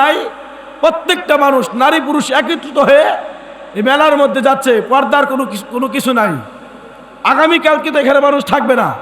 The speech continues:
আজকে কেন আসলো? আজকে একটি কোরআনের মাহফিল উদ্দেশ্য করে ব্যবসায়িক ভাইরা ব্যবসা করতে আসছে, নারী পুরুষ একত্র হয়ে মাহফিলের আদবের কোরআনের সাথে বেয়াদবি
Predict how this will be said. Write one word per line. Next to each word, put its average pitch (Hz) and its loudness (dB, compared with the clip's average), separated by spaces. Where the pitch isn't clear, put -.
আজকে 254 -2
কেন 294 2
আসলো? 262 -2
আজকে 240 0
একটি 233 -8
কোরআনের 330 4
মাহফিল 294 2
উদ্দেশ্য 214 -6
করে 226 0
ব্যবসায়িক 254 2
ভাইরা 233 2
ব্যবসা 240 0
করতে 262 -2
আসছে, 262 -2
নারী 302 2
পুরুষ 294 0
একত্র 320 -4
হয়ে 269 4
মাহফিলের 285 2
আদবের 294 4
কোরআনের 269 2
সাথে 214 -2
বেয়াদবি 214 0